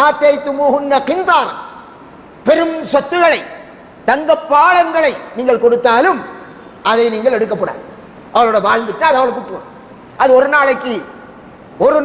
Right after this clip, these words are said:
நாளைக்கு அவளோடு உறவுல தொடர்பு கொண்டாள் என்றால் அதுல கை வைக்க கூடாது. அது அல்லாஹ் சொன்னது. அப்ப இந்த மாதிரி சொல்லி இருக்க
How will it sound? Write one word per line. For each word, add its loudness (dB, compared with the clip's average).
நாளைக்கு 2
அவளோடு 4
உறவுல 2
தொடர்பு 2
கொண்டாள் 0
என்றால் 2
அதுல 2
கை 0
வைக்க -2
கூடாது. -6
அது 6
அல்லாஹ் 0
சொன்னது. -10
அப்ப 2
இந்த 2
மாதிரி 2
சொல்லி 0
இருக்க -6